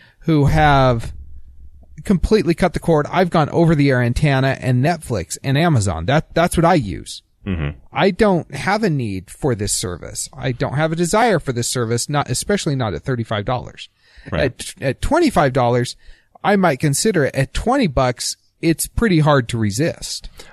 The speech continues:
Speaker 2: Now, right now, the list is limited, but it's A B C, C B S, Fox, N B C, C W, uh, Telemundo, E S P N, E S P N two, three, E S P N U, uh, all the E S P Ns except for the Ocho.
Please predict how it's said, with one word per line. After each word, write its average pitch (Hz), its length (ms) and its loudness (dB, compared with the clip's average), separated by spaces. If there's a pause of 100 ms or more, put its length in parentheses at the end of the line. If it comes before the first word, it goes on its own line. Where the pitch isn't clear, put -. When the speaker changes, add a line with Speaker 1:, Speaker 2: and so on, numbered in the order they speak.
Speaker 2:
Now, 104 260 0
right 131 300 0
now, 80 420 0
the 85 100 -4
list 87 340 0
is 80 260 0
limited, 80 500 0
but 82 140 0
it's - 220 -4
A 98 140 2
B 101 180 -2
C, 87 480 -4 (200)
C - 240 -4
B 92 200 0
S, 82 380 -2
Fox, 90 680 -2
N 104 160 0
B 98 120 0
C, 82 300 -4
C 117 260 -4
W, 80 600 0 (340)
uh, 76 240 0
Telemundo, 80 880 0 (100)
E 98 140 2
S 90 80 0
P 107 220 -2
N, 87 320 2
E 67 80 -2
S 69 100 -4
P 85 140 -4
N 78 100 -4
two, 90 340 -2
three, 87 540 -2 (260)
E 76 140 0
S 78 100 0
P 98 140 -4
N 92 140 0
U, 92 580 0
uh, - 120 -6 (200)
all 160 160 0
the 80 100 -2
E 64 200 -6
S - 80 -10
P - 180 -14
Ns 50 200 -12
except - 280 -2
for 98 60 -4
the 78 160 2
Ocho. - 340 -6